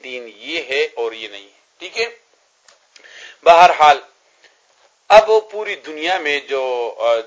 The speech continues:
دین ہے وہ، آ، مطلب پورے کا پورا دین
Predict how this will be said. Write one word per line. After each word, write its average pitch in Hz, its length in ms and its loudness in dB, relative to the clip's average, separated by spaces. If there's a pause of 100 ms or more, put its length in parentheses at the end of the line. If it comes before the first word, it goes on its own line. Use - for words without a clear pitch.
دین 160 300 -12
ہے 127 160 -8 (340)
وہ، 151 380 -6 (720)
آ، 127 80 -2
مطلب 135 480 -6
پورے 175 200 -8
کا 143 140 -4
پورا 127 260 -8 (100)
دین 120 120 -20